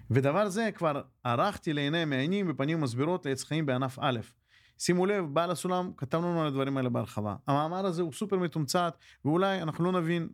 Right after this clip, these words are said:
חלק מהדברים, או נבין אותם בצורה שהיא לא מדויקת. אבל הרחיב לנו בעל הסולם, כתב לנו. אז פה מכוון אותנו, אה, לפנים מסבירות, אה, בענף א', שאגב לאחרונה למדנו אותו, אה, והוא נמצא ביוטיוב,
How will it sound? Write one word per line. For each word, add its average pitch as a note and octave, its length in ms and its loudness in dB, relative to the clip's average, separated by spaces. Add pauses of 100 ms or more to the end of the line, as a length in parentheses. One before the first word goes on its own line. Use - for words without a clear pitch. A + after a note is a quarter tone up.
חלק D3 280 -4
מהדברים, C#3 420 0
או C#3+ 80 0
נבין C#3+ 180 0
אותם F#3 200 -2
בצורה D#3 320 -2 (260)
שהיא C#3 180 0
לא D3+ 80 4
מדויקת. C3+ 540 0
אבל D#3 480 2
הרחיב C#3 340 0
לנו F3+ 200 0
בעל C3+ 160 0
הסולם, G2+ 320 -6 (300)
כתב F3 360 4
לנו. A#2 300 -2
אז - 100 -12
פה F#3 340 0 (320)
מכוון D3 360 2
אותנו, C#3+ 460 -2 (360)
אה, B2 160 0
לפנים C3+ 400 0
מסבירות, D3+ 600 0 (440)
אה, B2+ 60 0 (280)
בענף B2+ 640 0
א', A#2+ 180 -2 (180)
שאגב D3+ 300 2
לאחרונה D#3 340 0
למדנו D3 600 0
אותו, C3 420 0
אה, - 40 -2 (400)
והוא B2 380 -2
נמצא C3+ 380 2
ביוטיוב, C3+ 500 0